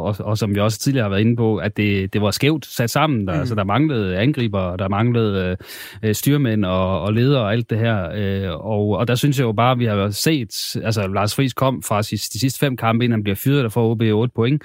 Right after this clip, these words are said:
Speaker 1: og det, øh, ja, det er jo gået dårligere, siden, øh, Erik Hamrén kom til.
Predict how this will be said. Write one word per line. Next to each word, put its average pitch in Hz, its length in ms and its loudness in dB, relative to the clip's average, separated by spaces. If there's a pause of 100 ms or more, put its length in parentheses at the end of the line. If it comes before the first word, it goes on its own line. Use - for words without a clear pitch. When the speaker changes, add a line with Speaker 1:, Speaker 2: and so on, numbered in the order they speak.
(360)
Speaker 1:
og 101 140 0
det, 117 220 2
øh, 95 380 0 (120)
ja, 110 160 2 (680)
det - 0 -
er 139 60 2
jo 120 100 0
gået 120 160 2
dårligere, 123 360 2
siden, 110 360 0
øh, 95 240 -2
Erik 101 160 0
Hamrén 104 320 2
kom 95 140 -2
til. 107 200 0